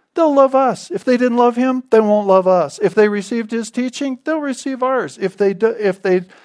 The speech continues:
didn't receive his, they won't. He, it was a great promise from the Lord that we can pull, put on our refrigerators and, and quote every day. All right? So, we, uh, over in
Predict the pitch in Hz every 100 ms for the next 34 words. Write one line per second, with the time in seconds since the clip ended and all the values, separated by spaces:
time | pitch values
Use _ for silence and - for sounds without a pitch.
0 | _ _ - 165 285 302 226 208 233 220
1 | 254 240 - 294 269 269 247 _ _ _
2 | _ _ - 240 - 220 233 233 208 -
3 | 226 262 247 - 208 190 156 131 - -
4 | 196 196 185 180 165 127 139 175 202 202
5 | 160 185 185 185 - - _ - 233 226
6 | 220 220 208 202 202 214 202 202 190 190
7 | 185 190 180 - _ _ 208 175 175 175
8 | 214 175 170 156 - 160 147 131 135 131
9 | 113 - _ _ - 175 180 185 190 -
10 | - - 254 180 151 _ _ _ _ _
11 | _ _ _ - _ 202 202 185 190 _
12 | _ _ _ _ - 170 151 139 143 _
13 | - 233 247 233 220 196 180 170 165